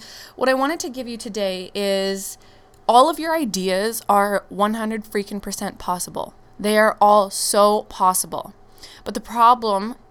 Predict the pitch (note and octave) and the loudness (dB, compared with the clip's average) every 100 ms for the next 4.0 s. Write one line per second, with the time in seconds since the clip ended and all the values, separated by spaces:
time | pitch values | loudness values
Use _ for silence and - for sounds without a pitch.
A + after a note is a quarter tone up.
0 | _ - F#3 - - F3+ - - F#3 - | _ -8 -8 -6 -6 -8 -8 -10 -10 -8
1 | F#3+ F3+ F3 F3 F#3 F#3+ F#3 - G3+ G3 | -6 -4 -6 -4 -4 -4 -8 -6 -8 -8
2 | A3 A#3+ A#3 - E3 D#3+ F3 F#3 F#3 D#3+ | -8 -8 -8 -6 -6 -6 -10 -8 -4 -4
3 | - - - - D#3+ - - E3+ F#3+ | -6 -10 -8 -6 -4 -6 -8 -12 -14